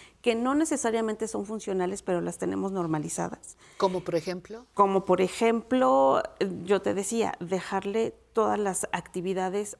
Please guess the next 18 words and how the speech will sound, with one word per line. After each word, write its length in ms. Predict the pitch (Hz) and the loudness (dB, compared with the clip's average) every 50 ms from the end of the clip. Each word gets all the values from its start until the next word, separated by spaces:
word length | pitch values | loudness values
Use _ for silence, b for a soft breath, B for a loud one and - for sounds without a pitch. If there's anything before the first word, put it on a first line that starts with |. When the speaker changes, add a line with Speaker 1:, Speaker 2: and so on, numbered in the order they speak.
| _ | _
Speaker 1:
a 80 | - 175 | -14 -12
la 140 | 170 165 170 | -12 -12 -12
ca-, 260 | - - 202 202 - - - | -12 -12 -10 -10 -8 -6 -4
a, 180 | 165 165 160 | -2 -2 -2
a 200 | - - 175 165 | -2 -2 -2 -2
la, 260 | 165 160 156 156 156 | 0 -2 -2 -4 -6
a 240 | - - - - 170 | -8 -8 -8 -6 -6
las 400 | 165 160 151 151 156 160 - - | -6 -6 -8 -8 -10 -12 -14 -14
personas 560 | - - 147 - - - 240 240 247 247 247 | -12 -10 -10 -6 -2 0 0 2 2 0 -4
que 100 | - - | -6 -8
están 200 | 190 - 185 185 | -10 -8 -6 -4
en 80 | 185 185 | -4 -2
casa, 340 | 175 190 185 185 - 262 - B B B B B B | 0 -2 -2 -2 -2 -4 -6 B B B B B B
a 140 | - 170 165 | 0 2 2
la 100 | 165 175 | 2 2
abuela, 360 | 170 170 202 220 233 240 - | 2 2 0 0 0 0 -4
por 180 | - - 190 180 | -4 -4 -4 -4
ejemplo, 500 | 175 - 196 190 185 175 - 233 339 | -4 -4 -4 -6 -6 -6 -6 -8 -10